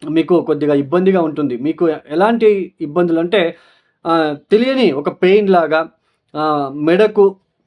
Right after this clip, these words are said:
ఆ, అంటే నెక్, నెక్తో కొంచెం, ఆ, తర్వాత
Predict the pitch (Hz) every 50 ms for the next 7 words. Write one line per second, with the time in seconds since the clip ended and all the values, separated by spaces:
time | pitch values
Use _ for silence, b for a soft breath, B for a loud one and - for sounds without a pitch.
0 | _ _ - 160 160 160 156 156 151 139 139 156 160 208 190 160 139 143 165 -
1 | - - 226 208 180 - - 156 156 160 - 196 175 196 190 180 - _ _ _
2 | _ _ - 160 151 151 165 156 147 143 - b b b b b b - 147 151
3 | 151 143 156 156 165 160 160 151 - 156 151 147 147